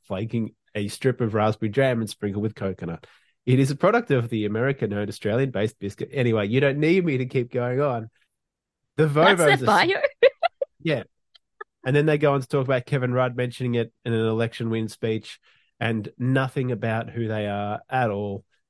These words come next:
Speaker 1: Just stuff about, facts about Vovos.
Speaker 2: I love that.
Speaker 1: <laughs>
Speaker 2: I love that either they've done that on purpose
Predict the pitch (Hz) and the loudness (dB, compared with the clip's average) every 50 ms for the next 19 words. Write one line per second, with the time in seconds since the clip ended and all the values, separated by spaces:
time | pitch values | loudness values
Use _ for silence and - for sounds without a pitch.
0 | _ - 139 131 123 120 - - - - _ _ _ _ _ _ _ _ _ _ | _ 0 0 2 2 0 -4 -10 -20 -20 _ _ _ _ _ _ _ _ _ _
1 | _ - - - 147 127 - 147 123 123 131 - - 160 160 - - 156 143 135 | _ -8 -2 0 0 2 0 -2 -4 -4 -2 0 0 0 0 0 0 2 4 4
2 | 135 123 - _ _ _ _ - 120 127 123 123 120 123 113 113 107 - - - | 2 2 -2 _ _ _ _ -6 0 2 2 2 2 2 2 0 0 -4 -8 -18
3 | _ _ _ _ _ _ _ _ _ _ _ _ _ _ _ _ _ _ _ _ | _ _ _ _ _ _ _ _ _ _ _ _ _ _ _ _ _ _ _ _
4 | _ _ _ _ _ _ - 170 180 180 170 160 156 147 143 - - 131 113 - | _ _ _ _ _ _ -8 -6 -6 -6 -6 -6 -8 -8 -4 -2 -2 -2 -2 -4
5 | - - - - - - _ _ - - - - - - - 226 247 240 233 254 | -8 -16 -18 -18 -18 -20 _ _ -20 -8 -4 -2 -2 0 2 2 2 4 4 2
6 | 269 262 - - - - - 240 240 220 220 196 180 175 175 180 - 175 165 175 | 0 0 0 0 0 0 0 0 0 0 0 0 0 -2 -4 -4 -4 -6 -6 -4
7 | 190 190 185 175 185 185 190 160 156 165 - 156 - - - - | -4 -2 -2 -2 -2 -2 -2 -2 -2 -2 -4 -6 -8 -8 -10 -12